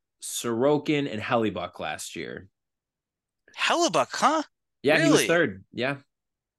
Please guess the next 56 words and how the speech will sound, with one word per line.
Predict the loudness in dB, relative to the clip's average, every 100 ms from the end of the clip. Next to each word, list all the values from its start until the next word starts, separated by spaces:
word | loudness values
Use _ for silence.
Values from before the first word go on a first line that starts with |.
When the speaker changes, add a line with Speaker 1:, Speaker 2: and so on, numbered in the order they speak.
| -2
Speaker 2:
Wow. | 2 4 4 2 -4
Speaker 1:
And, | 0
Speaker 2:
I | 2
Speaker 1:
and | 4
Speaker 2:
remember | 2
Speaker 1:
want | 2 4
me | 2
to |
Speaker 2:
Sorokin | 2
Speaker 1:
tell | 2 4
you | 2
Speaker 2:
being | 2
Speaker 1:
who |
my | 0
Speaker 2:
second | 0 -4 -20 -20
'cause | -20
I | -12 -8
picked | -6 -4
him, |
Speaker 1:
What's | -4 0
that? | -2
Speaker 2:
but, | -2 _ _ _ _ _ 2
uh, | 6 6
no, | 8
I, | 6 6
I | 4
remember | 4 4 2
Sorokin | 2 2 2 -2
being | -2
second, | 0 0 -2
but | -2
yeah, | 0
Hellebuyck | 0 0 0 -2 -4
on |
a | -2
non-playoff | -2 -2 -2 0 -2 -4
team. | -16 -20 _ _ _ _ _ _ _
That's, | -6 -2 0 2
uh, | 2 4 2 -2 -8 _ _ _ -18 -18 _ _ _ _ _ _ _ _ _ _ _ _ _ _
or | 0
they | 2
were | 4 6
a | 6
playoff | 4 2 2
Speaker 1:
They | 0
Speaker 2:
team. |
What | 4
am | 2
Speaker 1:
snuck |
Speaker 2:
I | 4
Speaker 1:
in. | 2
Speaker 2:
saying? | 2
Speaker 1:
Yeah, | 2
they | 2 2
snuck | 0 0
in. | -2 -4 -8